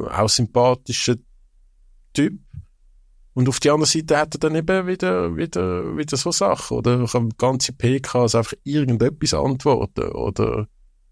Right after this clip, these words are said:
ähm, ja, uns am nächsten, an einem Tag da sagen, am, am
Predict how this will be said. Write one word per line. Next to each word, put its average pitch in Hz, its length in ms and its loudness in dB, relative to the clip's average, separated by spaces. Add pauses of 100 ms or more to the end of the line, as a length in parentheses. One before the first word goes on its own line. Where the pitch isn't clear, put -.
(240)
ähm, 104 600 2 (280)
ja, 110 180 2
uns 120 340 4
am 123 100 4
nächsten, 123 360 2
an 110 120 2
einem 120 240 0
Tag 120 260 0
da 123 200 2
sagen, 120 240 0
am, 117 240 2
am 113 100 0